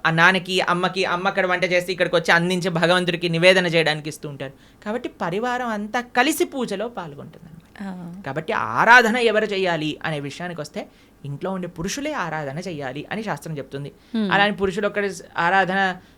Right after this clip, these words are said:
Speaker 1: చేసేసి ఇంకా భార్య ఏం చేయాల్సిన అవసరం లేదా అంటే అందరు కలిసి ఆరాధన,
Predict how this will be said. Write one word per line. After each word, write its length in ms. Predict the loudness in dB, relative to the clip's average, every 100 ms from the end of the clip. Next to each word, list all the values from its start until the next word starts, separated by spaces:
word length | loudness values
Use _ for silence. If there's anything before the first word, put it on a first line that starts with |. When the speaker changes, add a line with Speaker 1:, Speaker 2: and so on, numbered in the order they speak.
| -8
Speaker 1:
చేసేసి 340 | -4 -2 -2 -4
ఇంకా 260 | -2 -2
భార్య 320 | 0 4 6
ఏం 140 | 4 0
చేయాల్సిన 380 | -2 -2 -4 -8
అవసరం 240 | -10 -8
లేదా 220 | -8 -8
అంటే 220 | -8 -12 -12 -12
అందరు 280 | -8 -8 -4 4
కలిసి 360 | 4 4 -4 -4
ఆరాధన, 440 | -2 0 0 -2